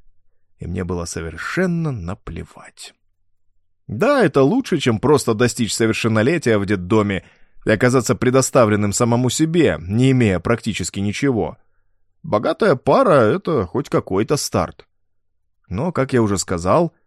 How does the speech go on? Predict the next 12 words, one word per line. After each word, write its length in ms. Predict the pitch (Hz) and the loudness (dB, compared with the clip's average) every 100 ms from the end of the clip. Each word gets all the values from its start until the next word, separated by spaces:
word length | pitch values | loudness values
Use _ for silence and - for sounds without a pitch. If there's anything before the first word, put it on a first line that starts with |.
| _ - | _ -20
человеческая 640 | - - 247 233 - 185 | -10 -8 -6 -4 0 0
жизнь 320 | 160 240 196 127 | 0 0 -2 -4
слишком 420 | - 208 - 156 | -4 -4 -2 -2
коротка. 580 | 160 147 - - 147 - _ _ _ _ _ _ | 0 -2 -2 -4 -4 -6 _ _ _ _ _ _
Она 340 | 143 185 143 | -6 -2 -2
не 180 | 85 107 | -2 -2
стоит 500 | 139 - 220 107 80 | -4 0 2 2 0
того, 260 | - 92 85 | -4 -4 -4
чтобы 260 | - 82 | -8 -12
к 60 | 82 | -8
чему-то 320 | - 98 87 | -4 -4 -6
стремиться. 720 | 85 - 110 92 - - - | -8 -4 -4 -4 -8 -10 -10